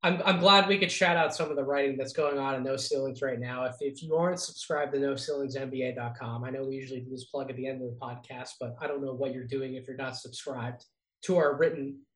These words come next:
front at this point. But in case you aren't and you missed it, I would strongly encourage you to go back and, and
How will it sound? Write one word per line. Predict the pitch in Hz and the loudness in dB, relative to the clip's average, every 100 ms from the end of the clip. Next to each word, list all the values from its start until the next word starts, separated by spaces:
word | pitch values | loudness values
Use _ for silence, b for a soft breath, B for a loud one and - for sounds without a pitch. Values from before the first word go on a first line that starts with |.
| _ _ | _ _
front | - 139 139 151 | -6 -4 -2 -4
at | 131 | -2
this | 147 | -2
point. | - 135 123 139 - | -2 -4 -4 -4 6
But | 240 170 170 - - _ _ _ - | 8 10 8 4 -8 _ _ _ 2
in | 208 | 4
case | 196 214 214 - | 6 8 8 6
you | 202 | 4
aren't | 165 170 | 6 4
and | 160 | 0
you | 143 | -2
missed | 147 147 151 | 0 0 -2
it, | |
I | 135 | -4
would | 131 123 | -4 -4
strongly | - - 165 170 185 175 | -4 2 4 4 2 0
encourage | 151 165 151 139 143 | 0 2 2 2 -2
you | |
to | 131 | -2
go | 143 | 0
back | 135 139 135 131 | 2 2 2 0
and, | 123 117 | -4 -4
and | 135 127 | -4 -8